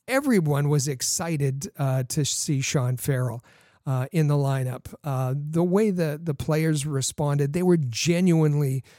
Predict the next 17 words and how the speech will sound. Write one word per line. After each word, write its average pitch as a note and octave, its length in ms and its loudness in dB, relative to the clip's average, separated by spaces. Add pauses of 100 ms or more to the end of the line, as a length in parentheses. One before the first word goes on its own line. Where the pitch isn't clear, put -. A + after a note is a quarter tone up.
(140)
excited, D3+ 560 0
especially F#3+ 680 -2
when C#3 240 0
he C3+ 140 -4
scored D3 440 0
his, C3 400 -2
his C3+ 240 0
first C#3+ 380 -4
N B2+ 120 -4
H B2+ 200 -4
L C3 140 -2
goal C3 300 0
the, B2 220 -4 (420)
the C3+ 100 -2
following D3 500 2
night. A#2+ 380 -6 (480)
Um, F3+ 420 0